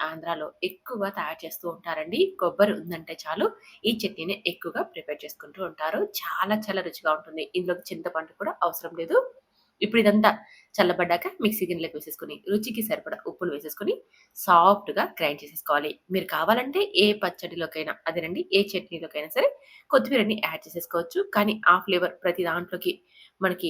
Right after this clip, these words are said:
టేస్టీగా ఉండదు. అందుకనే నేను కొన్ని దాంట్లోకి అవాయిడ్ చేస్తున్నాను. మీరు కావాలంటే వేసేసుకోండి. ఇప్పుడు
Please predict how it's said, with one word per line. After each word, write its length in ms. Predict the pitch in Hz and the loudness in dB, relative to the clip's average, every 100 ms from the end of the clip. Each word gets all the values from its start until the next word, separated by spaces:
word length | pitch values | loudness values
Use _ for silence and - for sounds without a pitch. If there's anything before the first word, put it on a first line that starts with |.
| 160 - | -4 4
టేస్టీగా 460 | 202 202 202 185 - | 4 4 0 0 0
ఉండదు. 320 | 175 170 381 - | -4 0 2 4
అందుకనే 320 | 196 196 220 | 2 2 0
నేను 200 | 240 196 | 0 -2
కొన్ని 260 | - 185 185 | -2 -4 -2
దాంట్లోకి 400 | 160 156 160 - - | -4 -6 -10 -4 0
అవాయిడ్ 300 | 170 175 165 | 0 0 -8
చేస్తున్నాను. 560 | 160 - 170 165 208 494 - | -12 -12 -12 -8 -4 -4 -2
మీరు 160 | 208 - | -4 -2
కావాలంటే 440 | 160 151 185 494 | -6 -8 -8 -10
వేసేసుకోండి. 680 | - 220 165 - 156 165 - - _ _ _ - | -8 -8 -10 -12 -12 -8 -10 -10 _ _ _ -4
ఇప్పుడు 260 | 214 440 | 0 0